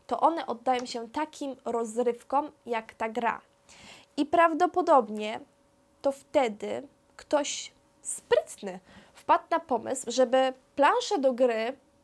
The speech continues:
w tawle umieszczać na odwrocie planszy do gry właśnie w warcaby albo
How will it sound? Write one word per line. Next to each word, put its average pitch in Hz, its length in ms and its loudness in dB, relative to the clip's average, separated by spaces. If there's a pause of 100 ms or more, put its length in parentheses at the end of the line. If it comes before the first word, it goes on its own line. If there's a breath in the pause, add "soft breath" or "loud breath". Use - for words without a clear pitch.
(140)
w - 40 -20
tawle 240 380 2
umieszczać 330 640 -4
na 277 180 0
odwrocie 254 540 -2
planszy 269 400 -6
do 226 120 -4
gry 233 200 -2
właśnie 226 400 -10
w 202 120 -14
warcaby 269 640 2 (880 soft breath)
albo 226 600 -2